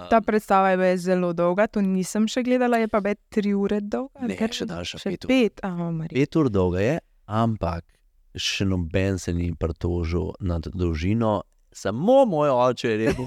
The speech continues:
Speaker 1: <laughs>
Speaker 2: "No, mogoče bi lahko kaj črtal pa to, ne." Drugače pa ljudje, em, em, super predstava je, ker je tako zelo dinamična in realizem same predstave in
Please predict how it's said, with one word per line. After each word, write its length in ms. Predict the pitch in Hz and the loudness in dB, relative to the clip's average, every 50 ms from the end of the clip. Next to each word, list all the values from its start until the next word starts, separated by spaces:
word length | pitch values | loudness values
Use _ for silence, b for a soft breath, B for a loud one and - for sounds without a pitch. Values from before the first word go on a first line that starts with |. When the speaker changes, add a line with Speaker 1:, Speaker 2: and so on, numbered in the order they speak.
| 123 - | -10 -10
Speaker 1:
<laughs> 40 | - | -10
Speaker 2:
"No, 240 | 170 202 233 240 220 | -6 0 2 2 2
mogoče 440 | 202 202 185 185 190 160 - - 160 | 2 0 0 0 0 0 0 -2 -2
bi 100 | 139 120 | 0 0
lahko 160 | 127 117 - | -2 -2 -2
kaj 140 | - 107 92 | -4 -4 -4
črtal 400 | - - 101 82 - - - 85 | -4 -4 -4 -4 -4 -6 -10 -10
pa 140 | - - 78 | -8 -8 -8
to, 160 | - 80 87 | -6 -6 -4
ne." 200 | 82 87 85 78 | -4 -4 -4 -4
Drugače 360 | 87 104 110 120 139 151 - - | -2 0 2 2 2 0 2 2
pa 160 | 170 151 - | 2 2 2
ljudje, 640 | - 110 107 107 98 98 110 123 135 147 151 147 - | 0 0 0 0 0 0 0 2 2 2 2 0 0
em, 380 | - 95 98 95 92 92 90 92 90 90 90 76 | 0 0 2 2 2 2 0 0 -2 -2 -4 -4
em, 280 | - 85 85 87 - 98 b b b b b b b _ - - - _ - | -4 -4 -4 -6 -6 -10 b b b b b b b _ -20 -20 -20 _ -10
super 280 | - - 147 160 147 | -4 -2 0 2 2
predstava 440 | - 107 95 - - 110 113 123 120 | 2 0 -4 -2 0 0 2 4 2
je, 60 | 107 | 2
ker 140 | 95 - - | 0 0 -4
je 60 | 90 - | -4 -6
tako 320 | - - - - 147 147 | -8 -12 -4 0 0 2
zelo 160 | 123 120 117 | 2 2 2
dinamična 540 | 101 87 85 85 80 80 78 82 - - - - | 2 0 -2 -2 -2 -4 -4 -6 -6 -8 -10 -8
in 280 | - - 98 98 98 - | -6 -4 -2 0 -2 -2
realizem 840 | - 98 95 87 95 92 92 95 98 120 151 165 143 123 101 92 | -2 -2 -2 0 0 0 0 0 0 0 0 0 2 2 2 0
same 320 | 85 - 98 101 104 104 98 | 0 0 0 2 2 0 0
predstave 540 | 92 92 - - - - 104 107 104 98 - | -2 -4 -6 -6 -2 2 2 4 4 2 0
in 220 | - 92 87 85 | 0 -2 -4 -4